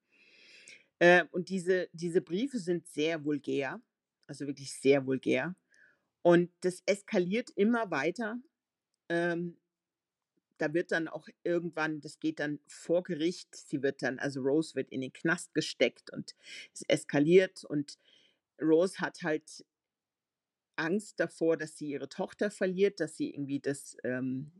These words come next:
das Recht verliert, auf ihre Tochter irgendwie aufzupassen und, ähm, das Sorgerecht irgendwie verliert. Und, ähm, dann gibt es die Polizei, die eine wichtige Rolle irgendwie dabei spielt. Und das Schöne ist, dass es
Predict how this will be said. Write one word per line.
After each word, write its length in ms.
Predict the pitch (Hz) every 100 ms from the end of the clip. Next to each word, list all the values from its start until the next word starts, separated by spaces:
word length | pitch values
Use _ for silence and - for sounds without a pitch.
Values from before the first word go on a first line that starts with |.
| _
das 300 | - - -
Recht 400 | 127 151 - - - -
verliert, 560 | - 143 139 143 -
auf 140 | 143 -
ihre 180 | 131
Tochter 320 | 143 185 - -
irgendwie 240 | 151 143
aufzupassen 680 | - - 139 - 117 143 123
und, 220 | - - _ - - - - - _
ähm, 400 | 156 147 139 139
das 180 | 131 139
Sorgerecht 580 | - 156 180 147 - -
irgendwie 280 | 151 151 147
verliert. 580 | - 147 143 139 - -
Und, 440 | 139 143 - - -
ähm, 420 | 147 147 147 135 _ -
dann 200 | 156 156
gibt 240 | 196 -
es 140 | 185 -
die 100 | 151
Polizei, 640 | 180 160 151 190 175 226
die 160 | 196 202
eine 200 | 190 170
wichtige 400 | 202 - 180 180
Rolle 340 | 147 165 190
irgendwie 320 | 160 185 180
dabei 360 | 175 160 160 165
spielt. 600 | - _ 175 190 185 - _ _ _ - - - _ -
Und 320 | 165 165 -
das 160 | 165 -
Schöne 400 | 180 190 196 131
ist, 180 | -
dass 180 | 165 -
es 280 | 170 - -